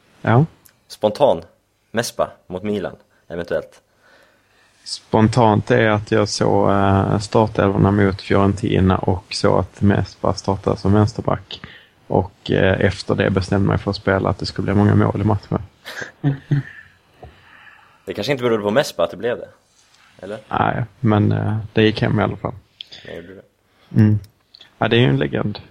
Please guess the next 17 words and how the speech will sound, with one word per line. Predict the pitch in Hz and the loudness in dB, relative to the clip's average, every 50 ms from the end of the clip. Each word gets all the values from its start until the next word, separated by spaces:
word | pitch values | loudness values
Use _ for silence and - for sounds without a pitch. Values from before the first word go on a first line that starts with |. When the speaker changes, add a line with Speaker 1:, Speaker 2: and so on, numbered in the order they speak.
| _ - - | _ -10 -8
Speaker 1:
Eh, | - - - - - | -6 -4 -4 -4 -6
så | - - 113 | -6 -4 -2
det | 110 107 | 0 0
är | 110 113 | 2 2
ju, | 113 113 113 | 2 2 0
ehm, | 110 110 110 110 110 110 110 107 107 - - _ _ _ _ _ _ _ _ _ _ - - _ - - _ _ _ _ _ _ _ _ _ _ _ _ _ _ _ _ _ _ - | 0 0 -2 0 0 0 0 -2 -4 -8 -12 _ _ _ _ _ _ _ _ _ _ -20 -20 _ -20 -20 _ _ _ _ _ _ _ _ _ _ _ _ _ _ _ _ _ _ -8
är | - - | -2 0
det | 110 117 | 2 4
någon, | 110 113 113 113 110 107 | 4 6 6 6 6 6
eh, | 110 110 | 4 4
Golden | 113 110 120 113 107 113 113 117 | 2 2 2 2 2 2 2 2
X-faktor | 117 117 - - - - - - - - 104 | 0 0 -2 -4 -4 -4 -6 -6 -6 -6 -6
du | 107 | -6
tänker | - - 113 104 104 104 104 | -2 0 0 0 0 -2 -6
på, | - - 113 - - | -6 -6 -4 -4 -2
eller? | 113 113 107 | -4 -2 -2
Speaker 2:
Nja, | 107 110 104 87 65 60 | -2 0 0 0 0 -2